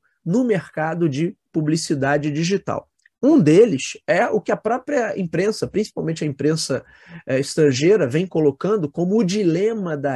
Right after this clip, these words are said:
Apple. Afinal de contas, ela sempre foi muito associada à ideia de experiência do usuário e,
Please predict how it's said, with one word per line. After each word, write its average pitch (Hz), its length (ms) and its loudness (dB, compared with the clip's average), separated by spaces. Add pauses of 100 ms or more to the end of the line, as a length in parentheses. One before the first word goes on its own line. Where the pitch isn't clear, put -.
(160)
Apple. 107 240 -10
Afinal 165 340 -4
de 170 100 -4
contas, 196 420 -2
ela 190 240 0
sempre 220 640 -2
foi 147 420 0 (500)
muito 196 360 0
associada 143 920 -2
à 156 80 -2
ideia 160 340 0
de 143 60 -4
experiência 151 760 0
do 131 120 -4
usuário 139 720 0
e, 277 180 2